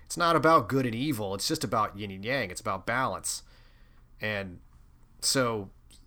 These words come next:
you know, just as Anakin was brought balance to the Force, so now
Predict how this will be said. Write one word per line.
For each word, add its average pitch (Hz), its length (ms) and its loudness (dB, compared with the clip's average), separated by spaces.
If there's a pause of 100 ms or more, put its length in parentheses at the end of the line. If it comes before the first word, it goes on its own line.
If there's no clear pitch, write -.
you 135 140 -2
know, 110 360 -2
just 131 240 0
as 107 320 -4
Anakin 127 420 0
was 110 220 -6
brought 107 340 0
balance 107 360 -2
to 117 100 -6
the 101 80 -6
Force, 101 380 -4
so 101 340 -6
now 104 400 -4